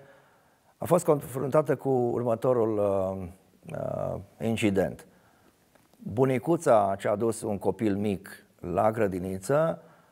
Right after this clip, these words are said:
s-a trezit cu copilul acesta că începe să se dea de pământ, să, uh, urle, să se rotească pe acolo, așa, într-un mod destul de violent. Au văzut că în-,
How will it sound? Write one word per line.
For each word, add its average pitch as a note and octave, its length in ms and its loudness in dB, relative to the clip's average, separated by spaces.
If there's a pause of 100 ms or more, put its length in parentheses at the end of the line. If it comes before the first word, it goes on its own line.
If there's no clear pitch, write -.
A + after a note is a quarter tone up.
(140)
s-a - 140 -2
trezit D3 380 2
cu C#3 240 0
copilul C#3+ 420 0
acesta B2 380 2
că A2 500 0
începe A2 400 0
să - 220 -8
se G2+ 140 -6
dea G#2+ 160 6
de G2 100 0
pământ, A2+ 460 -2
să, G2 400 0 (440)
uh, G#2 340 2
urle, B2+ 600 4
să - 140 -12
se - 160 -6 (160)
rotească G2+ 640 2
pe G2+ 120 -6
acolo, A2 440 0 (420)
așa, - 260 0
într-un A#2 480 -2 (320)
mod A#2 220 0
destul A2 340 -2
de F#2+ 220 4
violent. G2+ 760 2 (720)
Au A2+ 100 0
văzut C3 240 2
că C#3+ 80 2
în-, A#2 640 -2